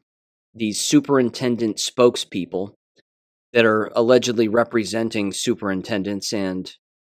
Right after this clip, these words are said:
their own search firm, whether they, again, be an individual working for a larger organization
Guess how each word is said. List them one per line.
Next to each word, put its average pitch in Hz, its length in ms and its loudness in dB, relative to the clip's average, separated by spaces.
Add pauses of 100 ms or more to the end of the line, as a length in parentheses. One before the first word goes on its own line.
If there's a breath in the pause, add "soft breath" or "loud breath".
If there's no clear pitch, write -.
(480)
their 113 280 4
own 107 200 0
search - 380 0
firm, 73 420 -4
whether 104 240 -2
they, 98 220 2
again, 107 320 0
be 104 160 -2
an 98 100 -2
individual 107 680 -2
working 110 340 -2
for 110 180 0
a 101 60 2
larger 104 440 0
organization 113 960 0